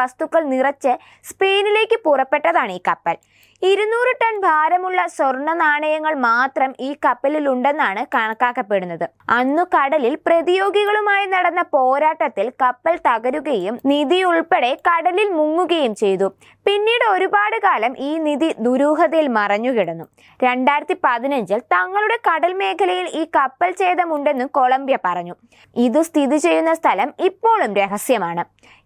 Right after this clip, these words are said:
ഈ കപ്പലിനോട് സമാനമായ നിലയിൽ ചരിത്രമുള്ള മറ്റൊരു കപ്പലുമുണ്ട്. അതിന്റെ പേരാണ് ലൂട്ടിൻ. ഇരുന്നൂറ്റി ഇരുപത്തഞ്ച് വർഷം മുൻപാണ്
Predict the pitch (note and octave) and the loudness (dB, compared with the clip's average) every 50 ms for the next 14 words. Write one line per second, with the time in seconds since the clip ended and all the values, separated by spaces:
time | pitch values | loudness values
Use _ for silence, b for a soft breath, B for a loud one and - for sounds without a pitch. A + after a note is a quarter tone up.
0 | - G4+ A4+ C5+ C5 - A4 F#4 E4+ - _ G4 G4 F#4+ G4 G4+ G#4 G#4 A4 A4+ | 0 2 2 2 2 2 0 0 0 0 _ 0 0 0 0 0 0 0 0 0
1 | - F4 C#4+ C#4+ C#4+ D4+ D4+ E4 F4 F#4 F#4+ F#4+ F#4 F#4 F#4 F#4 E4+ D4 C#4 C4+ | 2 0 0 2 2 2 2 2 0 0 0 0 2 2 2 0 0 0 -2 -2
2 | A3+ G#3+ C4+ - - - C#4+ B3+ B3 C4+ - - F4 F#4+ F#4 F#4 F4+ F4+ E4+ D#4 | -2 -2 -4 -4 -2 0 0 0 0 -2 -4 -2 -2 -2 -2 0 0 0 0 2
3 | C4+ C4 B3+ B3 _ F4+ F#4 E4+ - B3 G#3 G#3 - A3+ A#3 A#3 G#3 F3+ E3 D#3+ | 0 0 0 -2 _ -2 -2 0 0 0 -2 -2 -4 -4 -4 -4 -4 -6 -6 -6
4 | E3 - _ _ B B B B B A#3+ - - G#3 A3 G#3 A#3+ B3 C#4 D#4+ D#4+ | -8 -8 _ _ B B B B B -6 -2 0 0 0 0 -2 0 0 0 2
5 | D#4 C#4+ B3+ C4 C#4 D4+ B3+ F#3+ F3+ G3 B3+ B3 A3+ G#3 A3 A3+ A#3 A3 - G3 | 2 2 4 4 2 2 0 -2 -4 -6 -6 -4 -4 -2 -2 -2 -2 -2 -4 -4
6 | - - _ _ - F4+ F#4+ G4+ G#4+ G#4+ A#4 A#4+ - - A#4 A#4+ A4+ A4 A4+ A4+ | -4 -4 _ _ 0 2 2 2 2 2 0 0 2 2 2 2 2 0 0 0
7 | A4+ A4 G#4 G#4+ G#4 G4+ F#4+ - G4 E4+ D4 C#4 C4+ C4+ C#4+ E4+ E4 C#4 G#3+ G3 | 0 0 0 0 0 0 -2 -2 -2 0 0 0 -2 0 0 0 0 0 -2 -6